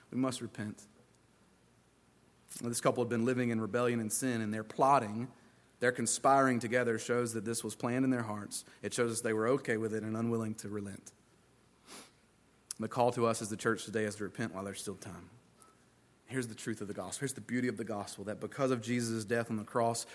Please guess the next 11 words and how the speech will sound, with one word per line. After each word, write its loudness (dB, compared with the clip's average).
God 4
extends -2
grace. -10
That 6
if 2
you're 8
in 4
this 0
room 6
right 6
now -2